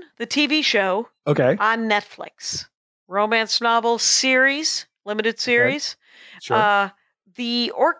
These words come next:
Speaker 1: their, uh, orchestral arrangements of, of, um, pop tunes. Like Thank You Next, Ariana
Speaker 2: Really?
Speaker 1: Grande. Yeah, was a, was
Speaker 2: Yeah.
Speaker 1: a,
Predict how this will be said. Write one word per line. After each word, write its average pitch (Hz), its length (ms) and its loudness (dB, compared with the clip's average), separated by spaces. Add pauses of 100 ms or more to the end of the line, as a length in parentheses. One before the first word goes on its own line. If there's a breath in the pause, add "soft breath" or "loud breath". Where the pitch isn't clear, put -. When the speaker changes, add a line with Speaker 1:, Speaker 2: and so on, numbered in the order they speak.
(120)
Speaker 1:
their, 220 320 0 (200)
uh, 196 300 2
orchestral 311 1000 -2 (340)
arrangements 269 1000 -4 (460)
of, 202 240 0 (380)
of, 190 360 0
um, 185 480 -2
pop 208 260 -4
tunes. - 480 -16 (420)
Like 208 220 0
Thank 254 360 -2
You 254 120 0
Next, - 560 -6 (960)
Ariana 202 360 2
Speaker 2:
Really? 269 140 2
Speaker 1:
Grande. 202 420 -2
Yeah, 196 220 -2
was 202 240 0
a, 214 180 2
was 285 220 4
Speaker 2:
Yeah. 196 160 2
Speaker 1:
a, 175 40 -10